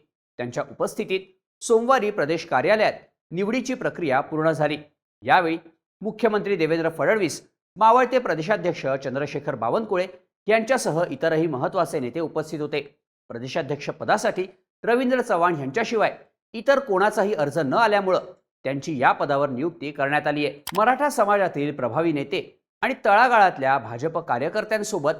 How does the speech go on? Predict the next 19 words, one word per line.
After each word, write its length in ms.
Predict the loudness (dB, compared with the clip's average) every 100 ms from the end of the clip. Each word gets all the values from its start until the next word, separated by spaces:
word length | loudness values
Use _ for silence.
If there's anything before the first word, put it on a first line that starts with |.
| -8 _ -6
दांडगा 420 | 2 2 4 2
जनसंपर्क 640 | 2 0 0 -2 0 0 0
ही 540 | -2 -6 _ _ -2
रवींद्र 340 | 0 2 0 0
चव्हाण 320 | 0 0 -2
यांची 220 | -2 0
ओळख. 220 | 4 2 0 -12 _ _ _ 0
यासोबतच 640 | 2 4 0 0 0 -2 -10 _ _ -4
त्यांची 240 | -2 0
आणखी 380 | 2 2 2 2
एक 160 | 2 4
ओळख 200 | 0 0
सांगितली 420 | -2 -2 -2 0
जाते, 240 | 0 0 -8 -12 _ _ -6
ती 80 | -2
म्हणजे 300 | 0 0 -4 -6 _ _ -10
मुख्यमंत्री 640 | -6 -2 2 2 2 -2 0
देवेंद्र 360 | 2 2 -2
फडणवीस 540 | -4 -2 0 0 -2